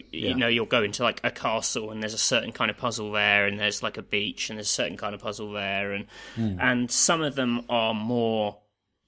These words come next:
Speaker 1: you know, they're, they're, they're kind of quirkier, or they've kind of got weirder kind of gimmicks than some of the others. And, you know, there are a few which I'm not that keen on. There are a few areas where I'm like,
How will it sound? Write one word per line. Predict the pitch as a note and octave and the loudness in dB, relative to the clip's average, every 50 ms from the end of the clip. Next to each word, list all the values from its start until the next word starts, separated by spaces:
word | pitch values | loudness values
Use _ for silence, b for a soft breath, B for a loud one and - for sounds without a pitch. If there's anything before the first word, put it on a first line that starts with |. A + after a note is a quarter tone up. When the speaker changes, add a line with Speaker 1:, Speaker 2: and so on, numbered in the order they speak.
| _ _ _ _ _ _ _ _ _ | _ _ _ _ _ _ _ _ _
Speaker 1:
you | C#3 B2+ | 2 4
know, | A#2 A2 A2 | 4 4 2
they're, | G#2 A#2+ A#2+ A#2+ | 4 4 4 4
they're, | G2+ B2 A#2 A2+ A2 G#2 - | 4 6 6 6 6 4 4
they're | - A#2 A2 G#2+ | 4 4 4 2
kind | - - C#3 A#2+ | 2 0 -2 -2
of | A2 G#2 - - - | -2 -2 -6 -10 -18
quirkier, | - - - - - C#3 A#2 A2+ A2 G#2+ - - B2 A2+ A2 A2 G#2+ G#2+ G#2+ | -18 -14 -8 0 2 4 4 4 2 0 0 2 4 4 6 4 4 2 2
or | G#2+ G#2+ | 2 2
they've | A2 G#2+ - | 0 0 -2
kind | - - A2+ | -4 -6 -6
of | G#2+ G2+ | -4 -4
got | - - - | -4 -6 -4
weirder | A2 A#2+ A#2 A2+ A2 A2 G#2+ | -2 -2 -2 0 0 -2 -4
kind | - - A#2 G#2+ | -4 -4 -6 -6
of | G2 - | -2 0
gimmicks | - A#2+ A2+ A2 A2 - - - - | 2 2 2 2 -2 -4 -4 -4 -4
than | - B2 | -4 -2
some | A2 - - C3 A#2+ | -2 0 0 0 0
of | A2 | 0
the | A2 A2+ | 0 0
others. | A#2 A2+ G2+ G2 F#2+ F#2+ G2 - - B B B B B B B - | 0 0 -2 -4 -6 -4 -4 -4 -4 B B B B B B B 0
And, | - A#2+ A#2+ A#2 A2+ A2 G2+ - - _ _ _ | 2 2 2 2 2 0 -2 -4 -6 _ _ _
you | - C3 | 0 2
know, | B2 A2 | 2 4
there | G#2+ C3+ C#3 C3+ | 4 4 6 6
are | |
a | C3 B2+ | 4 2
few | - - F3+ D3 | 2 0 0 0
which | B2 A#2 - - | 0 0 0 0
I'm | B2+ C3 | 0 0
not | C#3+ D#3+ - | 0 2 2
that | D3 C3+ - | 0 0 0
keen | - F3 E3+ F3 | 0 -2 0 -2
on. | F#3 F#3 E3+ - | -2 -4 -4 0
There | D3 C3+ B2 | 2 2 2
are | A#2+ | 2
a | |
few | A#2+ - D3 C3 B2 | 0 -2 0 2 4
areas | A#2+ A#2+ A#2+ A#2+ A#2+ A2+ - | 4 4 4 4 2 0 -2
where | A#2+ A2+ | -4 -4
I'm | A2+ | 0
like, | A#2 A2+ - - | 0 0 -2 0